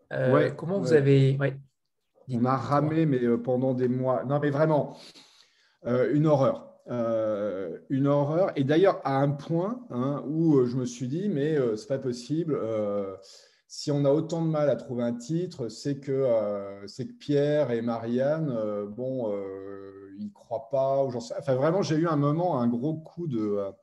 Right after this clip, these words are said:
Speaker 2: de doute en me disant, « Mais c'est pas possible. Enfin, euh, bon, il y a, il y a quelque chose. »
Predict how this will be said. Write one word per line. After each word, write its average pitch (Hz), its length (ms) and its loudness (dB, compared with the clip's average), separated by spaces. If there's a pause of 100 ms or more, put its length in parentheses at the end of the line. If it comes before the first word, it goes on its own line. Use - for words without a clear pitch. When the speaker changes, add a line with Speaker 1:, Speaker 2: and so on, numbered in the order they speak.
(520)
Speaker 2:
de 120 180 0
doute 123 600 -2
en 117 100 -6
me 120 60 -4
disant, « 120 240 -2
Mais 139 100 -2
c'est 117 100 -2
pas 107 60 0
possible. 123 460 -2
Enfin, 117 360 -4
euh, 98 520 -2
bon, 120 220 -2
il 107 60 -2
y 101 40 0
a, 87 100 -6 (440)
il 110 40 -16
y 113 60 -4
a 117 60 -2
quelque 110 220 -12
chose. » - 260 -20